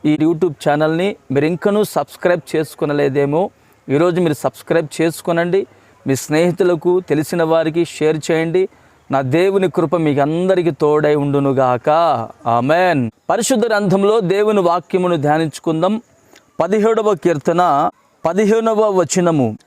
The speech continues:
"నేనైతే నీతి గలవాడనై నీ ముఖ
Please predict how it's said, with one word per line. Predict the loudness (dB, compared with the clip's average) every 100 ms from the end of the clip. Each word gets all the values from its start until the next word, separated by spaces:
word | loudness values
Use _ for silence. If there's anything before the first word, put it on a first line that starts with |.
| _ -4
"నేనైతే | 0 2 2 2 0 0 0 2 2 0 -4 -2
నీతి | 0 2 2 0
గలవాడనై | 0 2 2 2 0 0 0 0 0 -2 _ -2
నీ | 0
ముఖ | 2 0